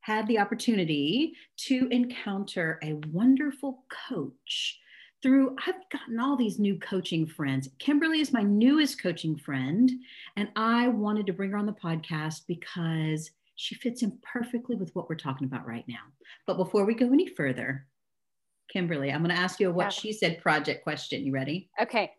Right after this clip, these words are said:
Speaker 1: Would you tell us what you'd like us to know about you today?
Speaker 2: Oh, what would I like you to know about me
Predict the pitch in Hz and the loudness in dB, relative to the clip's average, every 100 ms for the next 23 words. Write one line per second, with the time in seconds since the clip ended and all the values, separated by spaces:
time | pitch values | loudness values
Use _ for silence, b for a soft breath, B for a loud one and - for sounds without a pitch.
0 | _ _ _ _ _ _ - B B B | _ _ _ _ _ _ -20 B B B
1 | B _ _ _ 226 226 269 254 330 339 | B _ _ _ -2 6 8 8 6 2
2 | - - 339 311 165 160 - 185 175 208 | -2 -2 2 4 4 0 0 0 2 2
3 | 220 208 202 214 233 233 - 220 202 190 | 2 4 4 4 2 2 -2 2 4 6
4 | 175 151 139 135 131 127 120 127 202 226 | 4 4 2 0 0 -2 -2 -2 -2 -4
5 | - - 240 302 180 135 - - _ _ | -6 -4 -2 -2 -2 -6 -14 -20 _ _
6 | _ _ _ _ _ _ _ _ _ _ | _ _ _ _ _ _ _ _ _ _
7 | _ _ - - _ - 226 202 165 147 | _ _ -20 -20 _ -14 -10 -8 -10 -12
8 | 143 _ _ _ _ 220 277 240 202 202 | _ _ _ _ _ -12 -10 -8 -8 -8
9 | - 208 208 190 202 214 - 196 | -12 -16 -10 -8 -6 -8 -8 -12